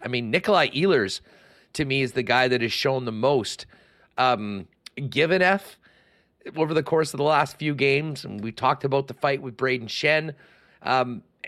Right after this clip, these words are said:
and as well as we've talked about, you know, there, there's two guys that have scored goals in these last few games, Remo. One's Nikolai Ehlers, and the other is Adam Lowry. And for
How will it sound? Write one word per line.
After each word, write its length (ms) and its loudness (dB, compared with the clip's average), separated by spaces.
and 260 2
as 140 0
well 240 4
as 120 0
we've 160 -4
talked 280 2
about, 260 2
you 60 0
know, 160 2
there, 180 4
there's 240 0
two 240 2
guys 280 4
that 80 -4
have 100 -6
scored 360 0
goals 320 2
in 100 -4
these 160 -4
last 260 2
few 140 -4
games, 360 0
Remo. 280 -6
One's 300 2
Nikolai 420 2
Ehlers, 500 2
and 140 2
the 100 4
other 220 4
is 100 2
Adam 260 4
Lowry. 440 2
And 300 4
for 300 2